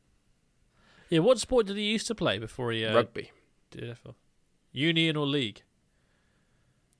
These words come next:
Speaker 2: I think it was league.
Speaker 1: Okay.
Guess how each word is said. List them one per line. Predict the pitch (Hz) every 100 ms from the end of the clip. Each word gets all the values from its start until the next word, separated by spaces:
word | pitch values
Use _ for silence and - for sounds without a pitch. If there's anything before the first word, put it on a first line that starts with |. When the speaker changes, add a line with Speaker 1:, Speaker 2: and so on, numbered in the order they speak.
| -
Speaker 2:
I |
think | - - -
it | -
was | 101
league. | 101 101 87 - _ _ _ _ _ _ _ _ _ _ _ _
Speaker 1:
Okay. | - -